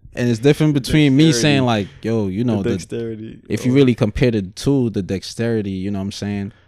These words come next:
Speaker 2: Yeah,
Speaker 1: It's a
Speaker 2: it's a certain
Speaker 1: totally
Speaker 2: tone
Speaker 1: diff-,
Speaker 2: of voice,
Speaker 1: yeah.
Speaker 2: a certain, like, it's a per-, a certain cadence to the voice.
Speaker 1: Exactly.
Speaker 2: Yeah, yeah, that's true. <coughs> That's true. Let's get to some shit, though. <laughs>
Speaker 1: All right, so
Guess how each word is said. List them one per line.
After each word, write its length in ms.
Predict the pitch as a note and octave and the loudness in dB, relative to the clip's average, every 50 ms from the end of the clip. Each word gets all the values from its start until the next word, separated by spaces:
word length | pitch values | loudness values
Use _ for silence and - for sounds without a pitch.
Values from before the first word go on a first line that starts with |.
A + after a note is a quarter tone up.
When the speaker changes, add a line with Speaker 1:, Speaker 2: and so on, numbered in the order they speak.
| _ _ _ | _ _ _
Speaker 2:
Yeah, 200 | - A#2 A#2 A2+ | -2 2 6 6
Speaker 1:
It's 160 | - - - | 6 6 6
a 60 | - | 4
Speaker 2:
it's 160 | C#3 C3+ - | 4 6 6
a 20 | E3+ | 8
certain 160 | D#3+ D3 D3 D3 | 8 8 8 8
Speaker 1:
totally 160 | D3 C#3+ C#3 | 8 6 6
Speaker 2:
tone 240 | B2+ A#2+ C#3 C3 C3+ | 6 4 4 4 4
Speaker 1:
diff-, 80 | C3 A#2+ | 2 0
Speaker 2:
of 40 | G#2+ | 0
voice, 360 | A#2 B2+ B2+ B2 B2 A#2 A#2 | 0 2 2 2 2 2 2
Speaker 1:
yeah. 100 | C3 C3 | 2 2
Speaker 2:
a 120 | B2+ A2+ | 4 4
certain, 300 | G#2 C#3 C3+ C3 B2+ A#2+ | 4 2 2 2 4 4
like, 220 | A#2 A#2+ A#2 A2+ A2 | 4 6 4 4 2
it's 300 | A2 F#2 - - A#2 - | 0 -6 -10 -10 -10 -8
a 40 | A#2+ | -2
per-, 100 | - C3+ B2+ A#2+ - | 0 2 2 2 0
a 80 | F#2 A2 | -4 -6
certain 240 | A2 - C#3+ C3 A#2+ | -4 0 0 0 0
cadence 480 | - - B2+ B2 A#2+ A#2 A#2 A#2 C3 - | -2 0 0 0 0 0 -2 -4 -6 -4
to 100 | - A2+ | -2 -2
the 40 | A2 | 0
voice. 100 | A2 A#2+ A2 A2 | 0 0 2 4
Speaker 1:
Exactly. 440 | A2 B2 B2 A2+ G#2 - G#2 F#2+ F2 E2+ F2 - - - | 4 4 4 2 0 -4 -6 -8 -8 -8 -12 -14 -16 -12
Speaker 2:
Yeah, 240 | - - A2 G#2+ G#2 G2+ | -6 -2 -2 0 0 0
yeah, 200 | G2 F#2+ F#2+ F#2+ | 0 0 0 -2
that's 160 | F#2+ G2+ - | -2 -4 -6
true. 300 | - - - F#2+ F#2 F2+ G2 - - - - - - - - - - - - - - - - - - - - - - | -10 -10 -8 -8 -8 -8 -10 -14 -18 -16 -16 -18 -14 -12 -12 -6 -6 -6 0 4 4 4 6 4 2 -2 -6 -8 -6
<coughs> 0 | - B2 - - - - | -6 -6 -6 -8 -10 -10
That's 260 | C3 - - A2 - | -10 -8 -8 -10 -10
true. 300 | - - - F#2 F2 F#2 - - - - - - - - - _ _ _ _ _ _ _ - | -12 -12 -12 -12 -12 -14 -18 -20 -20 -20 -20 -20 -20 -20 -20 _ _ _ _ _ _ _ -10
Let's 120 | - A2 | -6 -2
get 140 | - D#3 C3+ | -2 -2 -2
to 60 | F3+ | -2
some 200 | D3 F3 A3 G#3+ | -2 -2 -2 -2
shit, 260 | G#2+ - B2+ A2+ G#2+ G2+ | 0 0 0 0 2 2
though. 100 | G#2 G2+ | 0 0
<laughs> 600 | G2 - - - - - - - - - - - | 0 -2 -4 -6 -8 -10 -14 -16 -14 -8 0 4
Speaker 1:
All 200 | C#3+ D3+ D3 C#3 | 6 8 8 8
right, 140 | D3 D#3 - | 8 6 4
so 500 | - - E3 E3 E3 D#3+ D#3 D3 C3+ | 4 4 6 8 8 8 6 4 2